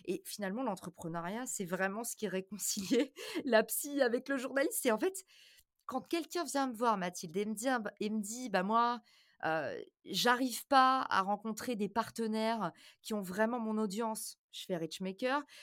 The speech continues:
Quand, heu, quelqu'un me dit : « J'arrive pas à prospecter parce que je me sens dans une démarche, j'aime pas vendre et du coup, j'aime pas la position basse de prospecter. » Ok, t'as pensé à utiliser ton réseau ? Non. Bah, on me dit une fois, deux fois, trois fois.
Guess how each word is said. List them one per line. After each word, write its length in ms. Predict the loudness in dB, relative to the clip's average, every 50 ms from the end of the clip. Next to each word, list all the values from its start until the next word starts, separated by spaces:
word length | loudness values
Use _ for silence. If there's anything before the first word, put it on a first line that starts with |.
| -18 -10
Quand, 220 | -4 -4 -4 0 0
heu, 260 | 2 2 2 2 0
quelqu'un 340 | 0 -2 -4 -2 0 -2 -2
me 140 | 0 -2 -2
dit : « 160 | -4 -4 -4
J'arrive 320 | -2 -2 -2 -2 -4 -4 0
pas 120 | 2 2
à 60 | 2
prospecter 600 | 2 0 -6 -4 -2 -4 -4 -4 -4 -4 -2 -2 0
parce 200 | -2 -2 -4 -4
que 100 | -6 -8
je 80 | -6
me 80 | -6 -6
sens 180 | -6 -6 -6
dans 140 | -4 -4 -4
une 180 | -4 -4 -6 -4
démarche, 420 | 0 0 0 0 0 -2 -2 -2
j'aime 200 | -4 -4 -4 -4
pas 160 | -4 -2 -2
vendre 420 | -2 0 -2 -2 -2 -4 -6 -8 -10 -14 _ -20 -20 -20 -10 -8
et 60 | -6
du 120 | -6 -6 -8
coup, 80 | -4
j'aime 220 | -2 -2 -2 -2 -2
pas 160 | -6 -6 -4
la 100 | -4 -4
position 440 | -4 -4 -4 -2 -2 -4 -4 -2 0
basse 200 | 2 2 2 2
de 80 | 0
prospecter. » 720 | -2 -2 -4 -6 -6 -4 -6 -6 -4 -2 -2 -2 -2 -2 -6 -20 -20 -20 _ -2 -2
Ok, 200 | -2 0 2 0 0 0 2
t'as 140 | 2 2 2
pensé 260 | 2 -2 0 2 2
à 80 | 2
utiliser 360 | 2 0 -2 -6 -4 -4 -4 -4
ton 120 | -2 -2
réseau ? 300 | 0 0 0 0 0 -2
Non. 260 | 0 0 -2 -2 -2 _ _ _ _ _ _ _ _ -10
Bah, 80 | -6 -6
on 60 | -4
me 60 | -4
dit 140 | -4 -6 -6
une 160 | -4 -6 -6
fois, 240 | -2 2 4 4 4
deux 140 | 2 -2 -4
fois, 180 | -2 -4 -4
trois 200 | -2 0 -2 -2
fois. 240 | 0 0 -2 -2 -2